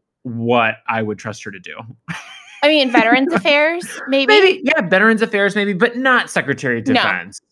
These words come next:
Speaker 2: No.
Speaker 1: I mean,
Speaker 2: No.
Speaker 1: don't get me wrong, she's entertaining. She's entertaining, and she's not, and she's smart.
Speaker 2: Mm-hmm.
Speaker 1: But I
Speaker 2: Mm-hmm.
Speaker 1: don't see her being Secretary of Defense. I just don't.
Speaker 2: I don't either.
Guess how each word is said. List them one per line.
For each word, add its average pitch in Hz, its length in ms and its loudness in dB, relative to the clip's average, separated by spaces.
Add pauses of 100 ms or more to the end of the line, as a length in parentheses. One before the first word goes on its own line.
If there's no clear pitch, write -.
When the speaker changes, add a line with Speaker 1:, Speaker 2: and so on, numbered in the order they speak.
Speaker 2:
No. 190 340 -2 (640)
Speaker 1:
I 220 60 0
mean, 247 120 2
Speaker 2:
No. 175 100 -2
Speaker 1:
don't 220 140 4
get 240 40 0
me 208 60 2
wrong, 165 100 0
she's 240 280 -4
entertaining. 127 680 -4 (1300)
She's - 340 2
entertaining, 147 600 -4
and 160 200 -4
she's 262 220 -4
not, 233 240 -4
and 185 160 -4
she's 339 200 -6
smart. 294 500 -2 (360)
Speaker 2:
Mm-hmm. 254 840 -6
Speaker 1:
But 233 140 2
I 233 100 -6
Speaker 2:
Mm-hmm. 233 100 -10
Speaker 1:
don't 220 180 -4 (120)
see 165 80 -4
her 143 160 0
being 113 180 -8
Secretary 110 500 -12
of 90 60 -20
Defense. 92 640 -16
I 143 80 -6
just 110 220 -12
don't. 55 260 -16 (220)
Speaker 2:
I 202 80 -4
don't 196 180 -6
either. 160 340 -10